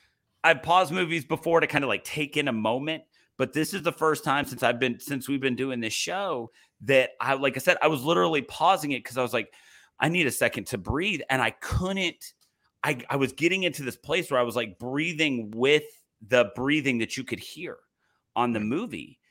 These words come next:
Speaker 1: And, you know, and I was scared 'cause I was tense, and so it's like my breathing is speeding up and, and, and slowing down, and it was,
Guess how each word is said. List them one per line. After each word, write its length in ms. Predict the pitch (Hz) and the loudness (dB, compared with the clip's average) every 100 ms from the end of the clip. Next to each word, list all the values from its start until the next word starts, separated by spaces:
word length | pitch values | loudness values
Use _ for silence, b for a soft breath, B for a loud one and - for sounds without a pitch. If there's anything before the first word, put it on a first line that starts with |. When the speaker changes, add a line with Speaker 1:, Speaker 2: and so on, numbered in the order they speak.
| _ _ _ - | _ _ _ 0
Speaker 1:
And, 480 | 147 139 131 120 - 139 | 4 4 4 2 -4 -4
you 160 | 131 | 0
know, 140 | 123 120 | 0 2
and 120 | 120 | 4
I 140 | 127 | 4
was 200 | 170 135 | 4 0
scared 440 | - 156 143 151 143 | 0 2 4 2 -2
'cause 160 | 143 | -2
I 140 | 131 143 | 2 2
was 180 | 143 139 | 0 0
tense, 340 | 139 147 147 | 0 0 -2
and 140 | 123 | -4
so 80 | 143 | -2
it's 100 | 131 | 0
like 180 | 127 113 | -2 0
my 140 | 131 | 0
breathing 420 | 123 127 143 135 127 | 2 0 0 0 -4
is 100 | - | -6
speeding 400 | - 143 139 135 | -6 -4 -2 0
up 200 | 131 - | 0 -2
and, 200 | 117 120 | -6 -2
and, 220 | 123 120 | -2 0
and 160 | 123 117 | -2 -4
slowing 440 | - 139 135 131 | -2 2 2 2
down, 280 | 120 127 139 | 2 2 2
and 120 | 127 | 0
it 20 | |
was, 100 | 120 | -6